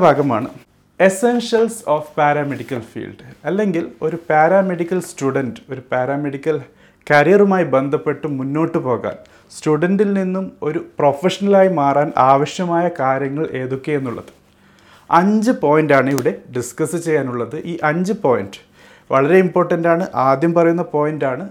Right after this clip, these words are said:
ഏറ്റവും കൂടുതൽ പ്രയോറിറ്റി നൽകേണ്ടത്. ശേഷം വരുന്നത് നെക്സ്റ്റ്, അങ്ങനെ അങ്ങനെ പോകും. അവസാനം പറയുന്നതിന്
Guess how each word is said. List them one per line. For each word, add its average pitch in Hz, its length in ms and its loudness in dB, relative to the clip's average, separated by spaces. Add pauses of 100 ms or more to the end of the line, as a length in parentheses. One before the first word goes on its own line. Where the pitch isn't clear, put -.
ഏറ്റവും 135 380 -8
കൂടുതൽ 131 400 -4
പ്രയോറിറ്റി 135 580 -2
നൽകേണ്ടത്. 123 540 -4 (440)
ശേഷം 202 420 4
വരുന്നത് 185 440 0 (100)
നെക്സ്റ്റ്, 143 420 -6
അങ്ങനെ 143 280 -4
അങ്ങനെ 135 200 -6 (100)
പോകും. 127 320 -6
അവസാനം 175 520 -2
പറയുന്നതിന് 160 500 -2